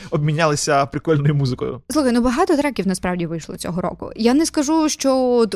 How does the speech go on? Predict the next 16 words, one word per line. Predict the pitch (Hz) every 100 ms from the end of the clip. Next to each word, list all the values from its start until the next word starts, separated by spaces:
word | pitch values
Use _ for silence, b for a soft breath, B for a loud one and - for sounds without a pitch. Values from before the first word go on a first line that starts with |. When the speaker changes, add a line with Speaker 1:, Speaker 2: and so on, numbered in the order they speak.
| - -
Speaker 2:
всі | - 214 214
класні, | 202 196 196 190 202 185 185 180 180 180
дуже | 190 190 180 185
важко | 180 180 -
було | 180 180
вибрати. | 170 294 381 254 208 180 B B
Я | - 185
назбирала | 214 202 226 262 277
більше, | 247 156 -
ніж | 190 190
десять, | 190 175 - 196
очевидно. | - 220 226 277
В |
мене | 214 185
було | 180 180
десь, | 175 -